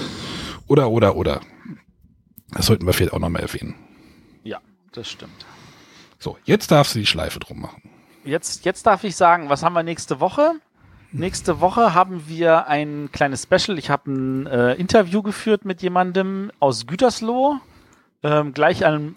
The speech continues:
Speaker 2: Messemontag, also am Tag nach der Messe. Ähm, ich war da aus den verschiedensten Gründen. Auf jeden Fall haben wir mit dem Uwe Rosenberg, habe ich eine Stunde lang gesnackt.
Speaker 1: Du
Speaker 2: Und
Speaker 1: hast
Speaker 2: das
Speaker 1: dich
Speaker 2: werden wir nächste
Speaker 1: verfahren.
Speaker 2: Woche. Ja, könnte man sagen. Es lag auf dem Weg, aber ich habe mich
Speaker 1: <laughs>
Speaker 2: verfahren.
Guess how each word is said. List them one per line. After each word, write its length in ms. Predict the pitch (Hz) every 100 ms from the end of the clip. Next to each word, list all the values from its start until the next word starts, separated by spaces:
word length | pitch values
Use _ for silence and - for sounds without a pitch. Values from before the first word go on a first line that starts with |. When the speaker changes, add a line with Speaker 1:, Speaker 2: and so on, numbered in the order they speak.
| -
Speaker 2:
Messemontag, 1000 | 139 151 - 156 143 147 226 - 269 202
also 200 | 143 156
am 140 | 135
Tag 300 | - 139 139
nach 320 | 131 123 156
der 140 | - 180
Messe. 440 | 185 185 254 262 - _ _ _ _ _ -
Ähm, 340 | 151 151 147 151
ich 180 | - 117
war 200 | 143 156
da 80 | 165
aus 200 | 160 135
den 140 | 151 135
verschiedensten 460 | 135 165 214 220
Gründen. 320 | 190 185 180 175
Auf 160 | 147 156
jeden 160 | 156
Fall 200 | - 147
haben 220 | 135 139
wir 160 | 135 139
mit 220 | 131 120
dem 160 | 131 127
Uwe 300 | - 135 117
Rosenberg, 540 | 110 180 190 180 165
habe 120 | 156
ich 60 | 139
eine 80 | 127
Stunde 240 | - 151
lang 240 | 143 131 127 123 _ _ _ _
gesnackt. 640 | - - - 170 - - - _ - _ -
Speaker 1:
Du 100 | 110
Speaker 2:
Und 60 |
Speaker 1:
hast 60 | 113
Speaker 2:
das 40 | 151
Speaker 1:
dich 80 | 151
Speaker 2:
werden 60 |
wir 60 | 120
nächste 120 | 143
Speaker 1:
verfahren. 420 | 120 135 151 87
Speaker 2:
Woche. 120 | 78 - _ _ - _ _ - 113
Ja, 220 | 117 127
könnte 240 | - 170
man 160 | 170 147
sagen. 320 | 139 139 123
Es 140 | 110
lag 180 | 160 190
auf 120 | 170
dem 120 | 160 139
Weg, 200 | 156 165
aber 100 | 131
ich 60 | 147
habe 120 | 131
mich 100 | 120
Speaker 1:
<laughs> 0 |
Speaker 2:
verfahren. 460 | 120 - 131 139